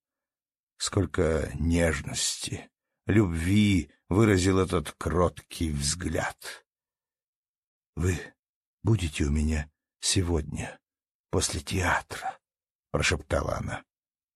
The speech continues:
«Буду», — отвечал Калинович, задыхавшимся от волнения голосом,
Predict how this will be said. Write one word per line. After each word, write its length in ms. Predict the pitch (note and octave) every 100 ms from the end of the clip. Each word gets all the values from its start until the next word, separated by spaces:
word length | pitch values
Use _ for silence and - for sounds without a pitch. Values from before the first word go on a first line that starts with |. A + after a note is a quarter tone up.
| _ _ _ _ _ _ _ _
«Буду», — 1040 | - F2+ G2 G#2+ G#2 C#2 C#2+ C#2+ - - - _ _ _
отвечал 460 | - - D#2+ F2 D2
Калинович, 720 | E2 D#2+ F2+ G#2 D#2 - - _ _ -
задыхавшимся 880 | G#2 F2 E2+ G2 G#2 G#2+ G2 -
от 120 | F2+ -
волнения 420 | F#2 G#2 G2 D#2+
голосом, 560 | G2+ A2 - A2 G2+